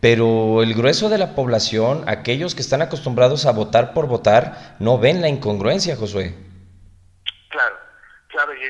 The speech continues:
Speaker 2: yo, yo sé que no la ven y, y yo creo que es, eh, al menos de las personas que sí lo sabemos, sí estamos viendo esa parte, creo que es menester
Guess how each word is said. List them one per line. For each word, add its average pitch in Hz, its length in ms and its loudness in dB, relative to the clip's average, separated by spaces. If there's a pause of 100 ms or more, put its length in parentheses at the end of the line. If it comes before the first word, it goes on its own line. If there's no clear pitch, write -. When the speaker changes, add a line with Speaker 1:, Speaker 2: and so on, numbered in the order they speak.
Speaker 2:
yo, 135 260 -16 (100)
yo 135 120 -20
sé 143 140 -10
que 127 100 -4
no 127 120 -4
la 123 120 -2
ven 120 220 -2 (220)
y, 104 840 -16
y - 40 -20
yo 120 120 -10
creo - 140 -18
que 113 140 -8
es, 110 80 -12 (560)
eh, 95 200 -16
al 113 140 -12
menos 131 300 -8
de 107 100 -10
las 104 140 -12
personas 123 400 -10
que - 180 -18
sí 117 100 -20
lo 117 160 -10
sabemos, 107 500 -10 (280)
sí - 60 -20
estamos 110 380 -12
viendo 104 260 -14
esa 104 200 -20
parte, 110 420 -6 (420)
creo 113 180 -14
que - 100 -10
es 113 60 -14
menester 107 580 -8